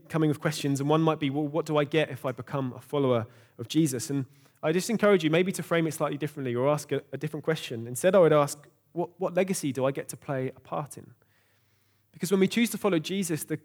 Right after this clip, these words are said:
the combination of our hearts longing to leave a meaningful les-, legacy and our search for identity is completely fulfilled.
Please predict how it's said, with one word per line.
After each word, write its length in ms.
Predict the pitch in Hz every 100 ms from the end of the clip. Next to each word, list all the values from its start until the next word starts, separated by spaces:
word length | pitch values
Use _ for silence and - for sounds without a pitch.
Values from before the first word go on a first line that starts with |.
| -
the 80 | 160
combination 480 | 190 180 196 196
of 80 | 175
our 100 | 156
hearts 380 | 139 175 156 -
longing 340 | 160 180 165 151
to 100 | 151
leave 260 | 160 170
a 60 | 151
meaningful 400 | 156 156 - 143
les-, 240 | 147 -
legacy 560 | - 156 156 - 127 123 - _
and 100 | -
our 60 | 143
search 360 | 143 185 180 -
for 120 | 160
identity 640 | 151 151 170 180 - 135
is 80 | 135
completely 760 | 151 135 - 175 - 131 127 - _ _
fulfilled. 600 | - - 156 131 - -